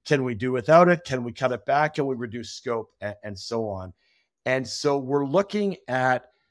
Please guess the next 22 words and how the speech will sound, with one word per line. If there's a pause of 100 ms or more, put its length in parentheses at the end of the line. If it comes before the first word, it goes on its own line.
(260)
building
revenue,
getting
better
return
on
ad
spend. (680)
And
so (100)
I
think
the
tools (100)
that
can
lead
to
conversion
rate
optimization (680)
are